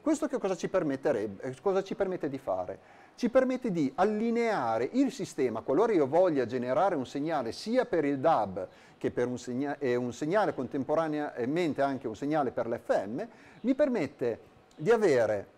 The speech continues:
eh, le due, innanzitutto la risposta in frequenza idonea ai due, eh, ai due sistemi di trasmissione, ma oltretutto direttamente con il mio, eh, delay posso esattamente andare a regolare il delay che c'è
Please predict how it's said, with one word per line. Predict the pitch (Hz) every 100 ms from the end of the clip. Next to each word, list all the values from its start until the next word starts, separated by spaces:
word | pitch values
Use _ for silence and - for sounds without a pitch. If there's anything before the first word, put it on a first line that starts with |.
| _ _ -
eh, | 98
le | 104 107 117
due, | 170 180
innanzitutto | 139 117 160 294 277 185
la | 131
risposta | - 208 -
in | 135
frequenza | 139 - 269 285 165
idonea | 139 123 151 175 180 180 180 -
ai | 123 127
due, | 127 139 139 131 127
eh, | 123
ai | 123
due | 123 131
sistemi | 139 - 120
di | 123
trasmissione, | 127 113 123 135 113 98 95 98 - - -
ma |
oltretutto | 190 269 320 269 254 - 311 302 294 -
direttamente | - 139 196 190 220 226 170 131 131
con | - 214 170 131 117
il | 135 135
mio, | 139 180 214 170 123 -
eh, | - 123 117 113 113
delay | 156 185 135 143
posso | 214 - 247 165 - 127 120
esattamente | 131 170 185 226 233 220 143 120 143
andare | 175 202 170 147 170
a | 202
regolare | 240 240 247 247 185 131 123
il | 131
delay | 139 214 220 196 135
che | - 151
c'è | - 190 165